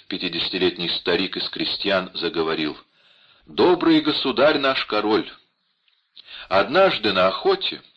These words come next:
вы мимоездом увидели, что дом мой вот-вот обвалится. Тогда вы велели починить его,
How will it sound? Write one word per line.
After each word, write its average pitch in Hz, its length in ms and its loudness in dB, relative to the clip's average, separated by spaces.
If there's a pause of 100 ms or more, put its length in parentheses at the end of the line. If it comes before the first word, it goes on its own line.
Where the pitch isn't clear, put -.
(280)
вы 156 320 2
мимоездом 139 800 0
увидели, 135 760 -2 (240)
что - 320 0
дом 180 300 2
мой 127 280 0
вот-вот 135 560 -4
обвалится. 80 720 -4 (840)
Тогда 175 420 4
вы 370 120 4
велели 330 340 4
починить 302 640 -2
его, 104 360 -2